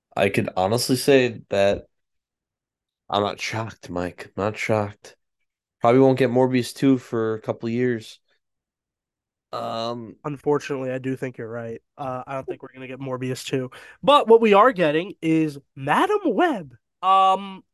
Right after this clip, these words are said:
Speaker 1: Madam
Speaker 2: so
Speaker 1: who? <laughs> No, I'm just kidding.
Speaker 2: Literally, though, I had
Speaker 1: Mm-hmm.
Speaker 2: no idea about this movie until a couple months ago. I, uh, thought it was, like, a T V show at first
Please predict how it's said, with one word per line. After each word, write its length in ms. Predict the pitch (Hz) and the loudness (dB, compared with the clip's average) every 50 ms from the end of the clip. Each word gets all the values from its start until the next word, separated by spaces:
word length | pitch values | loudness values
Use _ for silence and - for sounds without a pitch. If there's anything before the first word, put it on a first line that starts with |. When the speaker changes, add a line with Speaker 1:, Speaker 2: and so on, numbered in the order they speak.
| _ _ _ | _ _ _
Speaker 1:
Madam 240 | - 104 87 - - - 247 | -10 -8 -8 -10 -6 -2 0
Speaker 2:
so 160 | 240 233 254 | 0 0 0
Speaker 1:
who? 40 | - | -2
<laughs> 20 | - _ _ _ _ - | -8 _ _ _ _ 0
No, 100 | 147 127 | 0 0
I'm 80 | 113 - | 0 -2
just 100 | - - | -6 -18
kidding. 220 | - - 117 123 - _ _ _ _ _ _ _ _ _ _ _ _ _ _ _ _ _ _ _ _ _ _ _ _ _ _ - | -18 -18 -18 -18 -20 _ _ _ _ _ _ _ _ _ _ _ _ _ _ _ _ _ _ _ _ _ _ _ _ _ _ 0
Speaker 2:
Literally, 500 | 156 170 175 175 175 165 156 151 143 135 | 2 4 6 6 6 6 6 4 2 0
though, 300 | 135 127 123 120 123 _ _ _ _ _ _ _ _ _ _ _ _ _ _ - | -4 -6 -6 -10 -12 _ _ _ _ _ _ _ _ _ _ _ _ _ _ 0
I 80 | 156 175 | 4 6
had 320 | 180 165 160 151 151 180 | 6 6 4 2 0 -2
Speaker 1:
Mm-hmm. 120 | 240 349 370 - - | -4 -6 -6 -8 -10
Speaker 2:
no 300 | 151 156 175 175 180 180 | -6 -2 0 0 2 2
idea 360 | 175 170 160 143 165 160 160 | 2 0 0 2 2 2 4
about 240 | 147 139 143 143 - | 2 2 -2 -4 -4
this 180 | - 143 - - | -6 -8 -8 -6
movie 440 | 143 139 135 127 127 123 123 123 - _ _ _ - | -4 -4 -4 -4 -4 -8 -8 -10 -14 _ _ _ -12
until 300 | 147 135 - - 143 139 | -12 -10 -8 -4 -4 -4
a 40 | 135 | -2
couple 240 | - 175 165 156 143 | -2 -2 0 0 0
months 280 | 139 139 135 - - | -2 -2 -4 -6 -10
ago. 220 | - - - - _ _ _ _ _ _ _ _ _ _ _ _ _ _ _ _ _ _ _ _ _ - | -20 -20 -20 -20 _ _ _ _ _ _ _ _ _ _ _ _ _ _ _ _ _ _ _ _ _ -8
I, 480 | 147 147 151 143 143 143 139 139 139 - _ _ _ - | -6 -4 -4 -4 -4 -6 -8 -10 -12 -14 _ _ _ -16
uh, 60 | 160 | -16
thought 280 | 151 - - 175 160 160 | -10 -4 0 0 2 2
it 80 | 151 151 | 0 -2
was, 140 | 156 135 | -4 -4
like, 120 | 147 135 - | -4 -4 -4
a 60 | 139 | -8
T 180 | - - 151 135 | -8 -8 -8 -6
V 140 | 127 131 | -6 -6
show 240 | 127 - 156 143 147 | -4 -2 0 0 0
at 80 | 151 - | 0 0
first 360 | - 151 165 - - - | 0 0 0 -2 -6 -18